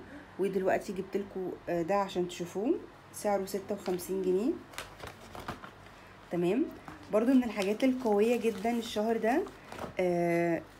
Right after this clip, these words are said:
اللي هو البيور سكين ده اهو، ده يجنن، ده بتاعي انا مستعملاه، هو أساس-، ده اساسي، انا بشره مختلطه مايله للدهنيه في الصيف، فده عندي بحبه جدًا، م-، يعني تقريبًا عندي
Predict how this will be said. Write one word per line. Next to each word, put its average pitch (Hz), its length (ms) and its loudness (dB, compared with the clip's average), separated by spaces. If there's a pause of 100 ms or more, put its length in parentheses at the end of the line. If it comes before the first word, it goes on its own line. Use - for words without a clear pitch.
(640)
اللي 170 160 -2
هو 185 160 2
البيور 196 380 0
سكين 196 500 0
ده 214 200 6 (500)
اهو، 180 300 0 (800)
ده 180 300 4 (120)
يجنن، 190 600 4
ده 190 80 4
بتاعي 190 360 2
انا 175 80 4
مستعملاه، 170 680 2 (480)
هو 180 260 2
أساس-، 202 440 0
ده 202 60 6
اساسي، 208 480 4
انا 196 120 2
بشره 202 560 2
مختلطه 202 560 -2
مايله 202 240 4
للدهنيه 190 440 2
في 190 80 -4
الصيف، - 420 -2 (500)
فده 196 420 8
عندي 190 380 2
بحبه 185 460 0
جدًا، 185 260 0
م-، 208 360 0
يعني 170 260 2
تقريبًا 190 440 2
عندي 185 420 0